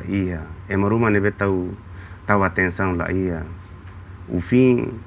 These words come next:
Morris tá uma condição ainda funga nessa, né? Morris tá uma condição, o liam fun tá, e tá lá tendo a tulore anba, né, be?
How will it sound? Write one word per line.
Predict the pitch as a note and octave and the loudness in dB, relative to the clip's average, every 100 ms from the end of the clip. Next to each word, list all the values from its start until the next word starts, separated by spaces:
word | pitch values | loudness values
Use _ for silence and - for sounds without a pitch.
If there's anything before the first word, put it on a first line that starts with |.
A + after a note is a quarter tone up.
| - - - - - - - - - - - - | -18 -18 -18 -18 -18 -18 -16 -16 -16 -16 -16 2
Morris | G#2+ A#2+ A2 - | 8 8 8 4
tá | G#2+ | 2
uma | G#2 | 2
condição | G#2 G2 F2+ G#2 | 4 2 4 4
ainda | G#2 F#2+ | 4 4
funga | F2 G2 F#2+ | 2 2 4
nessa, | F2 E2+ E2+ | 2 0 0
né? | F2 G2+ G#2 G#2 - - - - | 2 0 -4 -10 -16 -18 -18 -2
Morris | G2 G#2+ G2 | 2 4 4
tá | G2 | 4
uma | G2+ | 2
condição, | F#2 F#2+ F2+ - G#2 G2+ F#2 | 2 0 0 0 0 0 0
o | F#2 | 0
liam | F2 G2+ G#2 F#2 | 2 4 4 0
fun | - G2+ G#2+ G2 | 0 4 4 4
tá, | F#2 F2+ G2+ | 2 0 -2
e | - | -8
tá | - | -2
lá | F#2+ E2+ | 0 0
tendo | F2+ F2 | -2 -6
a | F2 | -6
tulore | E2 E2 E2 | -4 -4 0
anba, | F2 E2+ D#2+ | 0 0 -2
né, | D2+ | -6
be? | D2+ | -10